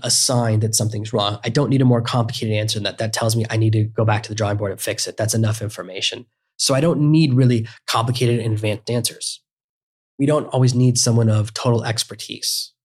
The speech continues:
Sometimes we just need someone who will give us the straight truth. And having friends and building friends through networking is very, very valuable. And that's why I'm such a big believer in networking. I believe these are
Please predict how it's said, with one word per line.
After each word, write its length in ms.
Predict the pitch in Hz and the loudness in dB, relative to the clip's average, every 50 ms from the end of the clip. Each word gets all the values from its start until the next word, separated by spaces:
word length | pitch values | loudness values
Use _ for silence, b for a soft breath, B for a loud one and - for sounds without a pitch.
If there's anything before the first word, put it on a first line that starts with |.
| _ _ _ _ _ | _ _ _ _ _
Sometimes 480 | - - 139 127 127 147 135 131 127 131 | -4 0 2 2 4 4 4 2 2 2
we 40 | 127 | 2
just 120 | 127 127 | 2 2
need 180 | 131 120 113 120 | 2 2 2 2
someone 220 | 123 113 110 110 | 0 0 2 2
who 100 | 110 113 | 2 2
will 80 | 110 110 | 2 2
give 200 | 110 120 113 107 | 2 2 0 0
us 100 | 107 - | 0 -2
the 100 | - 113 | -4 -6
straight 320 | - - - 107 107 110 | -6 -4 -2 -4 -4 -4
truth. 400 | - - - 107 98 - - - _ _ _ _ _ _ _ _ | -4 -4 -4 -6 -6 -8 -12 -18 _ _ _ _ _ _ _ _
And 80 | 127 131 | -4 -2
having 340 | 147 156 175 180 180 180 180 | 0 2 4 4 4 2 2
friends 320 | - 127 120 113 120 117 | 0 0 2 2 2 2
and 140 | 117 117 123 | 2 2 2
building 240 | 135 135 135 131 131 | 2 2 2 2 0
friends 240 | 131 127 110 110 | 0 0 0 -2
through 100 | - 110 | -2 -2
networking 380 | 107 107 104 107 110 - 113 110 | -2 -2 -2 -4 -4 -4 -2 -2
is 80 | 110 110 | -2 -2
very, 300 | 110 113 120 113 110 104 | -2 0 2 2 2 2
very 240 | 101 101 98 98 | 0 -2 -6 -8
valuable. 420 | 101 104 - 98 101 98 - - - | -8 -10 -12 -12 -12 -14 -16 -14 -6
And 100 | - 127 | -2 0
that's 300 | 131 127 127 - - - | 0 2 0 -2 -2 -2
why 160 | 123 127 131 | -2 0 0
I'm 200 | 127 110 110 110 B B _ _ | 0 0 -2 -4 B B _ _
such 480 | - - - - - 160 147 - - 185 | -6 -4 -2 0 0 0 0 0 0 2
a 40 | |
big 200 | 139 151 143 123 | 2 2 2 4
believer 280 | 127 131 127 123 117 113 | 4 4 4 6 6 4
in 100 | 110 107 | 4 2
networking. 460 | 101 98 - 110 113 - - 110 110 113 | 2 0 -4 -8 -8 -6 -4 -4 -2 -2
I 60 | - | -2
believe 340 | 110 117 120 123 120 117 113 | 0 0 2 2 2 2 2
these 160 | 123 117 117 | 2 2 4
are 140 | 113 107 | 2 2